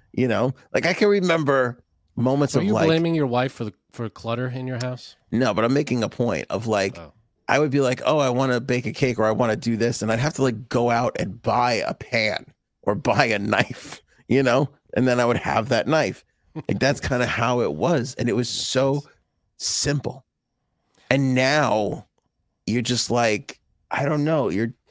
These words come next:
Speaker 1: there's just, like, you know, and then, like, y-, I mean, I don't know if you have this too, your,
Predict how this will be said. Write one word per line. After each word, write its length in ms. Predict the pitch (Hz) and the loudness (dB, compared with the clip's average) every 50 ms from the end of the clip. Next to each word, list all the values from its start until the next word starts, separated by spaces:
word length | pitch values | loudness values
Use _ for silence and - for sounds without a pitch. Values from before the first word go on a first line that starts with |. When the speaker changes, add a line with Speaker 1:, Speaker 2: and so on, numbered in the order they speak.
| _ _ _ _ _ _ | _ _ _ _ _ _
Speaker 1:
there's 200 | - 123 123 - | -2 -2 -2 -2
just, 380 | - - 147 135 - - - - | -2 0 0 0 -2 -6 -4 -2
like, 200 | 120 113 - - | -2 -2 0 0
you 100 | 147 151 | 0 0
know, 140 | 123 - - - - _ _ | 0 -2 -4 -10 -20 _ _
and 100 | - 156 | 0 0
then, 120 | 165 - 107 | 2 2 2
like, 220 | 151 143 120 - - | 2 0 0 -2 -4
y-, 180 | 220 233 254 - | -2 -2 0 0
I 40 | - | 0
mean, 280 | 180 156 135 - - - _ _ | 0 -2 -4 -6 -10 -16 _ _
I 80 | - 151 | -2 0
don't 80 | 165 | 2
know 80 | 160 147 | 2 0
if 80 | 135 | 2
you 120 | 139 151 156 | 2 2 2
have 80 | 135 120 | 2 2
this 160 | 131 131 - | 0 -2 -2
too, 140 | - - 143 | -2 -2 0
your, 160 | 127 120 | 0 0